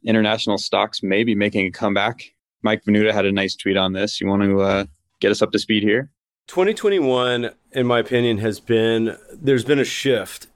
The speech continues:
Speaker 2: over the past year, and, and whether people realize it or not, you can point to three different waypoints that we'll look back on and be able to point to those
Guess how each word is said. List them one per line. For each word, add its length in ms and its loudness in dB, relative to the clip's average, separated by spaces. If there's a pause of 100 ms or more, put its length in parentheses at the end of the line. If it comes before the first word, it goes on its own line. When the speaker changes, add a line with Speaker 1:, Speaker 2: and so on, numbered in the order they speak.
(100)
Speaker 2:
over 200 2
the 80 2
past 440 -2
year, 280 2
and, 140 -2
and 140 0
whether 240 2
people 640 0
realize 520 0
it 220 2
or 160 0
not, 640 0 (280)
you 120 -2
can 140 2
point 280 0
to 80 -4
three 260 0
different 340 0
waypoints 600 0
that 80 0
we'll 180 0
look 220 -2
back 320 0
on 400 0
and 140 -2
be 120 2
able 240 0
to 260 0
point 340 -2
to 60 -2
those 460 0